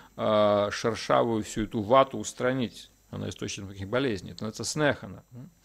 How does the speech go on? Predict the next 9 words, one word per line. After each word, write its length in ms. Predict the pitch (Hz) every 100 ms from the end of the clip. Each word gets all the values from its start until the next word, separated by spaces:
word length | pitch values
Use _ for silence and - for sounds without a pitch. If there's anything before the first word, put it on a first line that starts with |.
| - - - - -
Вот. 240 | 120 120
И 300 | 180 175 170
также 380 | 160 185 202 170
мы 100 | 170
знаем, 380 | 151 165 165 135
что 360 | - 156 143 135
в 80 |
духовной 500 | 120 135 156 143 135
жизни 600 | 123 143 190 165 147 113